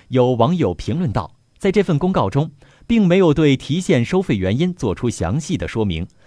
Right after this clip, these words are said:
尤其是该公告中未解释清楚收费是为补贴微信支付调用银行快捷支付接口产生的成本，仅称是为支付银行收取的手续费这一方面，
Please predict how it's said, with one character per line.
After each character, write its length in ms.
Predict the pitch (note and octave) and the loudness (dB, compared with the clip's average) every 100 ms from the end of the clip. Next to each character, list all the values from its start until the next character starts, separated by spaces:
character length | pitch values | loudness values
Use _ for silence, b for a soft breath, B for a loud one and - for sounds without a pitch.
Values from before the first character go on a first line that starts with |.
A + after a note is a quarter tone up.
| b b | b b
尤 160 | A2+ D3+ | 0 2
其 140 | C3+ | 2
是 260 | A#2 C3 G#2 | 0 0 0
该 220 | C3+ C3 | 0 0
公 120 | C3 | 0
告 220 | C3+ G2+ | 0 -2
中 260 | E2+ A2+ C3 C3+ | -2 -2 -2 -2
未 220 | D#3+ G#2+ | 0 0
解 160 | G#2 | -2
释 120 | F2+ F2+ | -6 -8
清 280 | - B2+ | -4 -2
楚 260 | C#3+ E2+ D#2 | -2 -6 -8
收 220 | - B2 | -2 -2
费 160 | B2+ G2+ | 0 -2
是 160 | - | -2
为 200 | G#2 G2 | -2 -2
补 300 | F2 F#2+ D#2 | -2 -6 -6
贴 220 | E2 A#2 A#2+ | -4 -2 0
微 180 | D3+ | 0
信 180 | F3+ G#2+ | 0 -4
支 160 | F2+ D#3+ | -4 -6
付 280 | - G#2 b b - | -4 -6 b b 0
调 240 | A3+ F#3 | 4 4
用 180 | D3+ A#2+ | 4 2
银 140 | A2+ E3 | 0 0
行 240 | E2 F#2 | -2 -4
快 280 | - G3+ C3 | -4 -2 0
捷 160 | G2+ | 0
支 160 | A2 F3+ | -4 -4
付 200 | - G#2+ | -2 -4
接 240 | - G3 | 0 0
口 300 | A3 - E2+ - | 0 -2 -4 -4
产 300 | - E2+ D#2+ | -4 -4 -4
生 180 | D3+ | -2
的 80 | C#3+ | -4
成 260 | F#2 G#2+ E3+ | -4 -4 -2
本， 180 | G#2 C#2 b b | -2 -4 b b
仅 160 | - D3+ | 0 2
称 240 | - F#3 | 2 2
是 200 | D#3+ F#3 | 0 2
为 200 | E3 D3 | 4 4
支 160 | C3+ F#3+ | 2 -2
付 160 | D#3+ | 0
银 160 | A#2+ D3 | 0 0
行 240 | - G#2 | -2 -4
收 240 | D3+ F#3 F#3+ | 0 -2 -2
取 140 | - | -2
的 100 | G#2 | -4
手 220 | - F2 | -2 -4
续 140 | F#2 E3+ | -4 -2
费 240 | G3 G2+ | -2 -2
这 100 | - | -2
一 120 | G#2+ | -2
方 180 | F#2 G#2+ | -2 -2
面， 220 | A#2+ F#2 | 0 -2